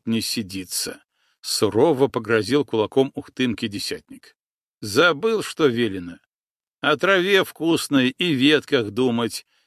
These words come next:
и особо никуда не высовываться. Ну-ка, за весло взялся и про цветочки заговорил.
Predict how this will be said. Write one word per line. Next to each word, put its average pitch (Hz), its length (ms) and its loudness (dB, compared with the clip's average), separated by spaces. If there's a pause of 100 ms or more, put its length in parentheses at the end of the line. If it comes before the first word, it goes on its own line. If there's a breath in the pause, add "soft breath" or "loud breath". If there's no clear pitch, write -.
и 123 80 2
особо 123 560 2
никуда 110 460 -6
не 147 160 -4
высовываться. 104 960 -4 (480)
Ну-ка, 170 560 2 (380)
за 107 240 2
весло 185 420 2
взялся 143 580 0 (240)
и 147 160 4
про 185 200 2
цветочки 151 680 0
заговорил. 117 680 0